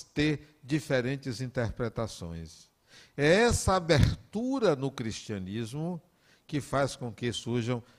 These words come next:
diferentes religiões, ao sabor da interpretação de uma pessoa, ao sabor da interpretação de um grupo, de uma cultura,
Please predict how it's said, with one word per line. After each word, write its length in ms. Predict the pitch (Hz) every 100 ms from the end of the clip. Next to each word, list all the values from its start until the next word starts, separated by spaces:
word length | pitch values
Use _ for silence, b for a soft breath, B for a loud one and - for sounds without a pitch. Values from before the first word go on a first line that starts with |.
| b
diferentes 800 | 98 113 127 117 107 117 117 101
religiões, 920 | 110 104 107 98 82 82 82 - - _ b b -
ao 220 | 123 131
sabor 540 | - 135 104 123 139 B B -
da 200 | 117 131
interpretação 880 | 135 127 117 127 123 117 - 117
de 160 | 107 104
uma 180 | 151 160
pessoa, 720 | 160 - 143 139 139 139 - b b b b
ao 160 | 135 151
sabor 400 | - 135 127 147
da 120 | 139
interpretação 720 | 131 131 - 127 123 - 123
de 140 | 113 147
um 140 | 175
grupo, 580 | 139 143 135 139 135 123 B B
de 160 | 104 123
uma 180 | 160 156
cultura, 920 | 165 165 - 139 139 135 139 139 -